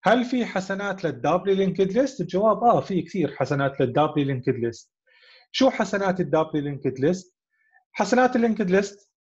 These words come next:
تبعت الدابلي إنها أسرع شوي من السنجل linked list. كيف؟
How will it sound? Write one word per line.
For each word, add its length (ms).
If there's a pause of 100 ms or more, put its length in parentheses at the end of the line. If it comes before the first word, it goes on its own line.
(240)
تبعت 280
الدابلي 720
إنها 340
أسرع 300
شوي 560 (160)
من 380 (100)
السنجل 440
linked 320
list. 260
كيف؟ 380